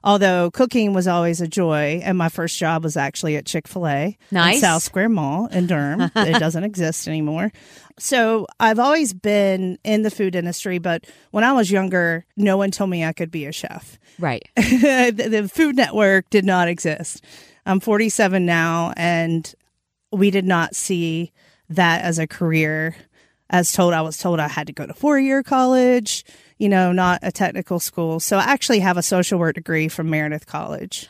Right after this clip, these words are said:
Speaker 2: Well, you know, isn't that kind of helpful in the restaurant industry?
Speaker 1: Oh my gosh, I have relied on that so much.
Speaker 2: I bet.
Speaker 1: From being, um, from being an employer,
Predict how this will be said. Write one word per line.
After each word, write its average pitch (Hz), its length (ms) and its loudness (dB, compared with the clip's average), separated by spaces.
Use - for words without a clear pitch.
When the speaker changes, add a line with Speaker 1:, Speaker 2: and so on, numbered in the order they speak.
Speaker 2:
Well, 247 140 2
you 262 80 2
know, 240 100 4
isn't 220 220 2
that 220 180 2
kind 202 180 -2
of - 280 -10
helpful 220 500 -2
in 220 180 0
the 214 60 2
restaurant 208 360 0
industry? 220 560 -2
Speaker 1:
Oh 214 100 4
my 208 140 2
gosh, 175 520 -2
I 196 180 0
have 180 440 0
relied 170 480 0
on 190 140 0
that 160 340 -2
so 160 320 -2
much. 180 580 -4
Speaker 2:
I 175 120 0
bet. 175 340 4
Speaker 1:
From 196 140 0
being, 170 580 -2
um, 160 480 -6
from 202 180 0
being 180 340 0
an 156 120 -2
employer, 277 640 0